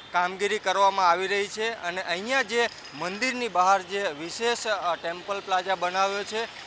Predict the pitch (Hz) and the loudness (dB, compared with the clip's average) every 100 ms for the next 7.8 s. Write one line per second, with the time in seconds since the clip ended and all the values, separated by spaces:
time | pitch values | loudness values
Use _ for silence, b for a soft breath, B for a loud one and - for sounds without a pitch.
0 | - - 180 208 233 254 247 175 165 160 | -16 -4 4 6 6 4 2 0 0 4
1 | 226 240 254 - 160 - 214 208 - 220 | 6 6 4 2 -6 -6 -6 -6 -6 -6
2 | 214 - 220 247 208 - - 190 180 175 | -6 -4 0 2 0 -6 -10 -4 -2 -2
3 | 156 143 190 202 220 202 214 220 208 202 | -4 4 4 6 2 0 -2 -2 -2 -2
4 | 185 190 208 196 190 156 165 185 - 196 | -2 -2 0 0 -2 -2 -2 0 0 -2
5 | 208 208 196 196 190 185 190 190 190 185 | -2 -4 -4 -6 -2 0 2 2 4 4
6 | 190 196 220 214 - - - 196 240 240 | 4 -2 -6 -6 -12 -8 -4 0 0 2
7 | 254 226 175 151 190 208 190 202 | 4 4 2 -4 -4 -4 0 0